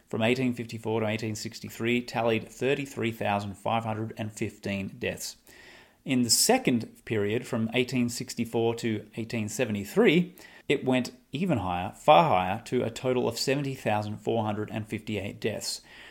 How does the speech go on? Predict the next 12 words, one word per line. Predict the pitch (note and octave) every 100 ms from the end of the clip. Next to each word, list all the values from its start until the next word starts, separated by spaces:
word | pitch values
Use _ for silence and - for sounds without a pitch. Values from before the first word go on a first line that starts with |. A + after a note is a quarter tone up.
| - -
As | A#2+ D3+ D3+
the |
deaths | B2+ C3+ D3 - -
increased | C#3 C3+ A#2+ C3 B2+ -
at | B2+ A#2+ -
an | A#2 A2+
astronomical | C3 - A#2 A#2+ C3 B2+ G2+
rate, | G#2 G#2 -
the | G#2+
population | - C3 B2+ A#2 C#3 C#3 G#2+
increase | G#2 A2 G#2+ G#2+ - _ -
was | A2 G#2 G#2 G#2 -